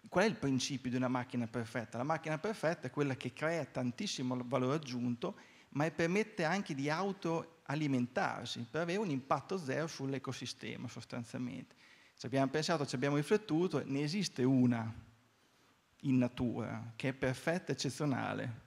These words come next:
un albero. Se ci pensate bene, un albero nasce da un seme messo nel, nel terreno, cresce, germoglia, trattiene la C O due, che abbiamo sentito prima quanto è importante cercare di ridurre l'impatto della C O due nel nostro sistema,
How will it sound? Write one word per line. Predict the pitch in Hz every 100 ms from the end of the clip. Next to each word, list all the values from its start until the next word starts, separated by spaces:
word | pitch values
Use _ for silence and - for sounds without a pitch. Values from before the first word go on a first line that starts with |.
| _ - -
un | - 165
albero. | 135 107 107 98 101 101 - - - - - - -
Se | - 127
ci | 143
pensate | 160 151 165 170
bene, | 165 190 214
un | 143
albero | 160 180 208 208 220 220 226 - - - -
nasce | 131 143 139
da | 123
un | 127
seme | 117 160 170 202 220 240 220 - - _
messo | 123 127 143 - 127 120
nel, | 120 117 123 123 123 123 123 120
nel | 117 131 -
terreno, | 123 127 151 175 214 247 - - -
cresce, | - 131 139 175 - 202 190
germoglia, | 123 120 120 143 170 190 196 202 208 - - - - _ _ _ _ _
trattiene | 147 123 175 175 160
la | 151
C | -
O | 143
due, | 135 185 156
che | 139 123
abbiamo | 135
sentito | 131 139 151 147
prima | 131 156 147
quanto | - 139 135
è |
importante | 135 131 131 156 156 143
cercare | 131 123 139 131
di |
ridurre | 127 139 143
l'impatto | 131 127 123 135 -
della | 123
C | 127
O | 127
due | 135 135
nel | 127
nostro | 127 127 - 123 120 120
sistema, | 117 123 - 165 196 220